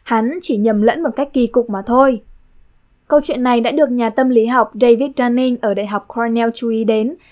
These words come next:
và ông đưa người học trò mới tốt nghiệp của mình là Justin Kruger đến để xem chuyện gì đã xảy ra. Họ nhận thấy rằng, trong khi hầu hết mọi người có thể đánh giá đúng kỹ năng của mình trong môi trường xã hội và tri thức,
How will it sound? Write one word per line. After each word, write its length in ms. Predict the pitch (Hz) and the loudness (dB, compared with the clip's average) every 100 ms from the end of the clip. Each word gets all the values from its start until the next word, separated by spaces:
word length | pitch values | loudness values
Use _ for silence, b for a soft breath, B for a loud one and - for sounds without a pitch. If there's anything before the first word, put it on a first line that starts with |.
| b - | b -6
và 220 | 262 247 | 0 2
ông 220 | 302 320 | 2 2
đưa 180 | 339 330 | 0 2
người 160 | 285 | 0
học 160 | 226 220 | -2 -4
trò 200 | - 226 | -2 0
mới 200 | 220 226 | 2 0
tốt 160 | 214 339 | 0 -2
nghiệp 200 | 330 277 | 0 0
của 100 | 226 | 0
mình 280 | 196 226 208 - - | 2 2 2 -4 -8
là 140 | 220 180 | -6 -2
Justin 500 | 254 269 - 254 240 | 0 0 2 2 2
Kruger 640 | - 269 247 240 220 208 208 | 0 0 0 0 0 0 0
đến 260 | 214 226 | 0 0
để 100 | 311 | -2
xem 340 | 240 - 302 294 | -2 -2 0 0
chuyện 220 | 330 226 | -4 -6
gì 180 | 226 214 | -2 -2
đã 120 | 254 | -4
xảy 220 | 294 202 | -4 -4
ra. 380 | 185 247 269 247 _ _ _ _ _ - | 2 4 4 -2 _ _ _ _ _ -2
Họ 120 | 311 | 0
nhận 240 | 311 - | 0 -2
thấy 240 | 269 254 247 | 0 0 2
rằng, 260 | 302 247 - b b | 0 -2 -6 b b
trong 160 | 330 302 | -6 -4
khi 140 | 359 | -2
hầu 220 | 320 285 | 2 2
hết 220 | 262 403 | 4 0
mọi 160 | 339 269 | -2 -2
người 240 | 262 262 | 0 2
có 100 | 269 | 2
thể 220 | 294 302 208 | 0 0 2
đánh 220 | 226 240 | 0 0
giá 140 | 240 | 2
đúng 240 | 240 247 240 | 2 2 0
kỹ 180 | 330 | -2
năng 220 | 349 359 339 | -2 -4 -2
của 100 | 202 | 0
mình 300 | 220 220 202 | 2 0 -2
trong 260 | 262 269 | -4 0
môi 120 | 262 262 | 0 0
trường 220 | 277 202 | -2 -4
xã 200 | - 285 | -6 -6
hội 240 | 311 - 226 | -4 -4 -6
và 80 | 214 | -10
tri 180 | - 262 | -6 -4
thức, 180 | 339 | -2